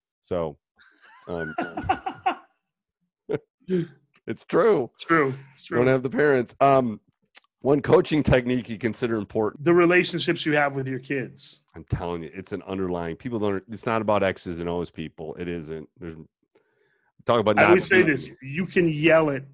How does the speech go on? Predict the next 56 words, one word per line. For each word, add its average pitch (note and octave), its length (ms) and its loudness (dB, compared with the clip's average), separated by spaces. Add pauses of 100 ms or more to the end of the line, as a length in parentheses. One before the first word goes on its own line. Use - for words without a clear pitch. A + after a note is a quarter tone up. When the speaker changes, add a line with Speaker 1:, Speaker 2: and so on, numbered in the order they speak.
Speaker 2:
any E3 300 4
kid E3+ 320 2
on D3+ 180 0
your C#3+ 160 -2
team C#3 440 -2
if - 100 -12
he C3+ 100 -2
knows B2+ 380 -2
you B2 80 -8
care A2+ 360 -8
about F#2 300 -20
him. - 60 -20 (680)
Speaker 1:
Yep. D#2 520 -8 (1040)
If F#2+ 120 -4
he A#2 80 2
knows C3 260 4
Speaker 2:
If D#3+ 60 4
Speaker 1:
you G3+ 60 8
Speaker 2:
he G#3 60 8
Speaker 1:
got A3+ 40 6
your A#3+ 100 8
Speaker 2:
knows C3+ 100 8
you A#2+ 60 8
Speaker 1:
back. - 80 4
Speaker 2:
truly A3+ 520 4
care F3 300 2
about A2 280 -4
him. E2+ 60 -2
Speaker 1:
Yep. D#2+ 80 -8 (220)
And C3+ 120 2
that's, F3+ 240 4 (400)
I'm D3+ 120 0
telling F3 280 2
you, C#3+ 100 4
I C3 140 6
was, C#3 280 -2
I've D3 100 -2
been D3 100 0
talking C3+ 240 2
to A2+ 60 0
coaches A2+ 380 -2
for - 80 -8
the G2+ 60 -2
last G2+ 280 -2
two A2 100 -8
weeks. A#2 200 -8 (340)
That C3 180 4
is A#2+ 120 0
the F#2+ 120 -4
biggest A#2 360 0
part A2 200 2
I'm F#2 120 -2
missing F#2+ 300 -4
right E2 200 -6
now E2+ 260 -6
is C#2+ 180 -12